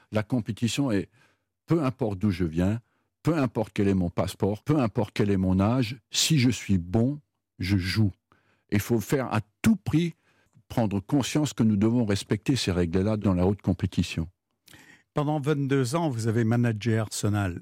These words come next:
Speaker 2: Dans ce nouveau concert des puissances que vous venez de décrire, euh, le, le pays numéro un de loin qui domine sur tous les plans,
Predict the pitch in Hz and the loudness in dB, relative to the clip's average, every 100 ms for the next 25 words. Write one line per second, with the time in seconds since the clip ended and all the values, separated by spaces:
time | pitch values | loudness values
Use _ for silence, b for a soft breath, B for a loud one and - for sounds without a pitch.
0 | - 120 120 - 139 139 120 139 - 117 | -4 -2 0 2 2 2 2 -2 0 -2
1 | 104 - 123 110 98 104 101 - 104 - | -2 -2 0 0 -2 -6 -6 -6 -2 0
2 | 104 90 - - 101 110 104 104 98 98 | 0 -2 -10 -10 -6 -4 -2 -2 -2 -2
3 | 107 - 139 143 - b b b b b | -4 0 0 0 -4 b b b b b
4 | - 98 95 92 104 101 98 95 98 90 | -6 -4 -4 -6 -6 -6 -6 -8 -12 -6
5 | 95 - 120 135 120 107 101 104 113 127 | -4 0 0 2 2 0 2 2 2 2
6 | 131 104 _ _ - 107 117 131 117 - | 0 -4 _ _ -2 2 2 2 0 -4
7 | 95 120 117 156 131 104 123 101 165 113 | -2 0 2 2 0 0 -4 -2 0 0
8 | 104 139 139 | 0 0 -2